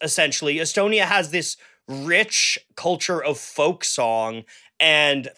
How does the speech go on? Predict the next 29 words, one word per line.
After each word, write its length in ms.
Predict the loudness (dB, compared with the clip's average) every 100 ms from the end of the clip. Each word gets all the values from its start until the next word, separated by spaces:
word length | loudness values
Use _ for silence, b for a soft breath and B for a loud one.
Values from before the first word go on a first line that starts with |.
| _ -6
in 280 | -2 -2 -4
several 580 | -4 0 2 2 2 0
protest 500 | 0 -4 -2 -2 -2
incidents, 640 | -4 -4 -6 -6 -4 -8 -10 b b
thousands, 760 | _ 4 4 4 0 -2 -2 -4
hundreds 580 | -8 -4 -2 -2 -4 -4
of 100 | -4
thousands, 580 | 0 0 -2 -6 -10 -6
well, 160 | -4
tens 320 | -2 -2 -2 -4
of 80 |
thousands, 540 | -2 0 0 -2 -6 -8 b b
and 120 | 0 0
at 140 | 2
one 200 | 2 0
point, 240 | -2 -2
a 60 | -2
hundred 340 | -2 -4 -4 -2
thousand 320 | -2 -2 -8
Estonians 800 | -8 -2 -2 -2 -6 -6 -8 -10 b b b _ _
would 280 | -2 -2 -2
kind 240 | -2 0
of 100 | 0
spontaneously 1000 | -4 0 0 0 0 -2 0 0 -2 -4
gather 720 | -2 2 4 4 2 0 0 -4 b b _
and 220 | 0 0
sing 840 | -2 -2 0 2 2 0 -4 -6 -10
folk 380 | -18 -2 -2 0
songs. 680 | -4 -2 -2 -4 -6 -8 -8